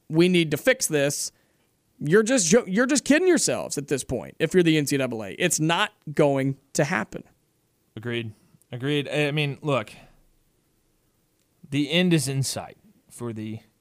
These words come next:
Speaker 2: N C double A. It's gonna come to an end. It's a matter of time. Eventually, the Big Ten and the S E C,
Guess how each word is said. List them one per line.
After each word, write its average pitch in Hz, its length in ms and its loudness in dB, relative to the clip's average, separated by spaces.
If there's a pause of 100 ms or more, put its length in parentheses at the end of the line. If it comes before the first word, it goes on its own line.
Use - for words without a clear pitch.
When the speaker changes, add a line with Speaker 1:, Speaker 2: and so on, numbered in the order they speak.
Speaker 2:
N 139 140 -2
C 135 160 -6
double 95 360 -6
A. - 80 -18 (320)
It's 123 220 -8
gonna 139 260 -2
come 156 240 -4
to 151 160 -4
an 143 80 -4
end. 107 360 -6 (600)
It's - 120 -20
a - 60 -18
matter 117 460 -4
of 147 140 -4
time. 104 540 -8 (760)
Eventually, 131 640 -2
the 104 120 -8
Big 117 260 -10
Ten 135 560 -6
and - 140 -20
the 92 140 -14
S 107 180 -10
E 131 80 -8
C, 117 460 -6